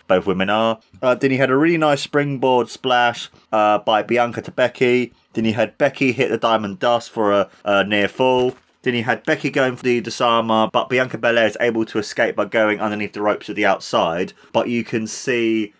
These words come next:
the, um, pain that she's gone through, but then even though she has, even though Bianca Belair's through a lot of pain, she's able to hit the K O D on the outside. Then you have Becky hit this amazing and huge manhandle slam.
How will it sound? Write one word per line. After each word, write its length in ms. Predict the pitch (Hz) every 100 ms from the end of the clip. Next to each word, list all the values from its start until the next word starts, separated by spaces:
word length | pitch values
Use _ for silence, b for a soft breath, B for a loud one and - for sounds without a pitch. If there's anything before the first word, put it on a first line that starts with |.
| _
the, 480 | - 107 107 107 107
um, 640 | 107 104 101 101 98 98 -
pain 260 | - 117 113
that 100 | -
she's 140 | 104
gone 240 | 127 127
through, 240 | 123 156 156
but 220 | 117 -
then 240 | 117 113
even 260 | 113 139 135
though 120 | 127
she 120 | 120
has, 160 | 113 113 -
even 220 | 131 123
though 140 | 123 110
Bianca 280 | 123 113
Belair's 300 | - 113 104
through 180 | - 110
a 60 | 104
lot 60 | 87
of 100 | -
pain, 400 | 123 107 92 101 b b
she's 180 | -
able 260 | 98 113 107
to 80 | 110
hit 160 | -
the 80 | 107
K 240 | - 117 107
O 100 | 101
D 200 | 110 101
on 80 |
the 100 | 92
outside. 560 | 95 98 - 107 135 196 _ _ _ -
Then 100 | 123
you 80 | 117
have 220 | 123 -
Becky 300 | 135 - 123
hit 180 | 135 117
this 120 | -
amazing 800 | 117 113 120 131 131 127 120 117
and 80 | 104
huge 400 | - 131 117 101
manhandle 480 | 113 110 110 107 101
slam. 540 | - 131 123 123 120